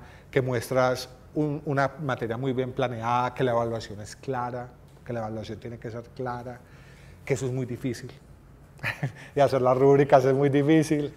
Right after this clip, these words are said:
es súper difícil, eso es muy difícil, eso no es fácil, y por eso hay que estudiar, y hay que leer, y hay que ir al congreso, y hay que ir a la conferencia, porque es que eso no sé, eso no es por ósmosis, como mostré yo ahora con el libro aquí,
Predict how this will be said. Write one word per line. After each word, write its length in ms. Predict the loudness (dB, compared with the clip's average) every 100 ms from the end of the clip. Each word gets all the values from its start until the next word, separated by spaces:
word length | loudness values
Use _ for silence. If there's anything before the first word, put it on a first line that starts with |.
| -10
es 120 | -8
súper 480 | -2 0 2 2 4
difícil, 640 | 4 4 2 2 0 -2 -4 -14 -12
eso 220 | -6 -2
es 60 | -2
muy 180 | -2 -2
difícil, 320 | -4 -4 -2
eso 140 | -2
no 100 | -2
es 80 | 2
fácil, 300 | 2 2 -2 -8
y 40 | -6
por 140 | -2
eso 140 | -2 -4
hay 60 |
que 80 | -6
estudiar, 460 | -6 -2 0 0 -2
y 60 |
hay 60 | -6
que 120 | -6
leer, 460 | -4 -2 -2 -6 -10 -10
y 80 | -4
hay 100 | -2
que 120 | 0 0
ir 80 |
al 100 | 0
congreso, 480 | -2 -2 0 0 0
y 40 | -4
hay 80 |
que 100 | -2
ir 60 | 0
a 40 |
la 120 | 0 -2
conferencia, 500 | -8 -8 -8 -8 -10
porque 240 | -12 -14
es 60 | -10
que 80 |
eso 100 | -8
no 160 | -8 -8
sé, 120 | -8 -8 -14 -16 -14 -8
eso 220 | -4 -2
no 80 | -2
es 100 | 4
por 180 | 8 10
ósmosis, 500 | 8 6 2 0 -2
como 220 | -2 -2
mostré 340 | -4 -2 -2
yo 120 | 4
ahora 360 | 6 6 6 2
con 180 | 0 -2
el 100 | 0
libro 300 | 2 4 4
aquí, 480 | 2 2 2 0